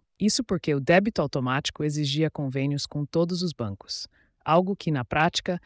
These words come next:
só era acessível a grandes empresas. Com o Pix automático, a empresa ou mei só precisa solicitar a adesão ao banco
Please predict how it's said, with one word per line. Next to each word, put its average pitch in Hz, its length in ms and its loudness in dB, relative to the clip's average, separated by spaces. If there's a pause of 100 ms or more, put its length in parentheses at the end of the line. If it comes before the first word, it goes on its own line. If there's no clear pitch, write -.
(100)
só - 260 -2
era 165 200 6
acessível 160 480 0
a 143 60 0
grandes 139 340 0
empresas. 113 680 -6 (420)
Com 214 240 2
o 196 40 0
Pix - 280 -2
automático, 131 720 -4 (220)
a 143 100 -6
empresa 170 520 4
ou 135 140 2
mei 143 360 0 (120)
só - 300 0
precisa 190 400 0
solicitar 160 680 0
a 147 80 2
adesão 143 500 0
ao 147 120 0
banco 170 460 0